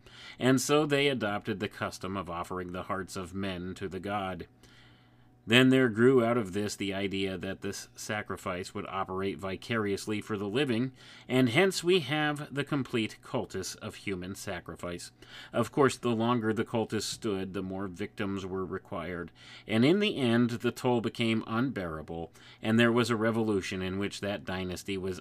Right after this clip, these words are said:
overthrown and the cultus brought to an end. The practice of human sacrifice was ended, and there was a reformation in the cultus of Quetzalcoatl and the Gucumatz, and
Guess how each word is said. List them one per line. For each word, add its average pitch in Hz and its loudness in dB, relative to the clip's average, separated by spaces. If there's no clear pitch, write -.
overthrown 98 -2
and 113 4
the 123 6
cultus 110 -2
brought 85 -10
to 95 -6
an 90 -6
end. 87 -8
The 104 -2
practice 101 2
of 90 -4
human 101 -2
sacrifice 92 -4
was 95 -2
ended, 90 -4
and 87 -8
there 92 -8
was 95 -6
a 98 -4
reformation 107 -2
in 143 2
the 170 2
cultus 117 0
of 101 -6
Quetzalcoatl 87 -6
and 92 -8
the 92 -8
Gucumatz, 92 -4
and 120 6